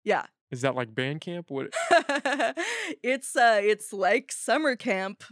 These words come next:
Speaker 1: but for adults, and it's amazing. Yeah, like, you literally <laughs> have, like, camp activities, like archery and axe throwing and stuff, but then you have improv workshops with, like, different well-known teachers from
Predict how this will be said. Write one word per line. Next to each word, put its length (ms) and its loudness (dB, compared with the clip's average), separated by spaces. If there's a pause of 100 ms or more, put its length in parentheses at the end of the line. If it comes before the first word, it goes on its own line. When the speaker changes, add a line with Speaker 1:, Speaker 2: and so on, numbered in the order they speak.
(120)
Speaker 1:
but 220 0
for 200 -4
adults, 640 2
and 140 -4
it's 180 -8
amazing. 920 -4 (380)
Yeah, 360 2
like, 340 -6
you 500 -8
literally 420 2
<laughs> 160 -2
have, 200 0
like, 220 -2
camp 280 -6
activities, 680 -8
like 260 -6
archery 520 -6
and 100 -8
axe 340 -4
throwing 360 -6
and 80 -14
stuff, 320 -4
but 100 -8
then 140 -2
you 100 -8
have 120 -6
improv 380 -2
workshops 520 -8
with, 140 -12
like, 180 -10
different 320 -12
well-known 400 -10
teachers 520 -8
from 380 -6